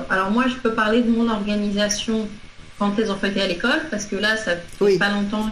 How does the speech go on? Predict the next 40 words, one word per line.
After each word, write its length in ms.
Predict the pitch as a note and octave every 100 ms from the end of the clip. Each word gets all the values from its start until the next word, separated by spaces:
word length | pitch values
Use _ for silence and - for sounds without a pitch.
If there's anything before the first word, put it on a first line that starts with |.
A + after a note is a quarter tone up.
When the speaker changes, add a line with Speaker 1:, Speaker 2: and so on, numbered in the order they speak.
| -
Speaker 1:
qu'ils 240 | F3 F3
sont 140 | F3+ F3+
en 80 | F3+
vacances, 500 | F3+ - A3+ A3 F#3+
et 60 |
donc 200 | F3 F#3 -
le 100 | F#3+
temps 180 | A3 A3
de 60 | G3
retrouver 460 | G#3+ G#3+ A3+ G#3
le 140 | G3+ F#3
rythme 300 | G3+ G3+ G3
qui 180 | E3 E3+
nous 100 | E3+ E3
convient. 300 | D#3+ G3+ D4+ - - - - - - - - - -
Mais, 440 | G3+ G#3+ B3+ A#3+ B3 - -
euh, 80 | F#3+ -
quand 140 | B3+ B3
ils 120 | A3+
étaient 180 | - A3
à 60 |
l'école, 420 | G3+ G3+ A3 C4
ce 160 | - -
qui 80 | A#3+
se 80 | -
passait, 380 | A3+ G#3+ G3
c'est 140 | F#3+ F#3+
que 160 | - F#3
j'envoyais 600 | - C4 C#4+ C4 B3 B3
mon 180 | A#3+ G#3+
premier 380 | - A3 G#3
à 80 | G3
l'é-, 280 | F#3 F#3 G3
à 280 | - F3 E3+
l'école 320 | E3+ F#3+ G3
le 60 | F#3
matin, 280 | F3 A3+ D#4 - - - - - - - - - - - -
et 140 | G#3+
le 140 | G#3 D#4
matin, 480 | D#4 B3 A3+ B3+